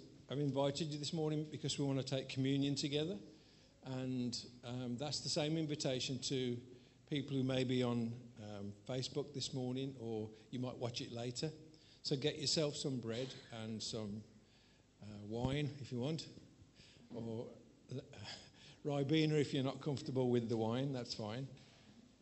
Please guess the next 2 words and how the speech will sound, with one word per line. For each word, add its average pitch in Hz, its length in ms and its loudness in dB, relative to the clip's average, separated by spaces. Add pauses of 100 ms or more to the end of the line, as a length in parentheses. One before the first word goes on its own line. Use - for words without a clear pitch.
(180)
Um, 110 320 2 (1600)
because 170 460 2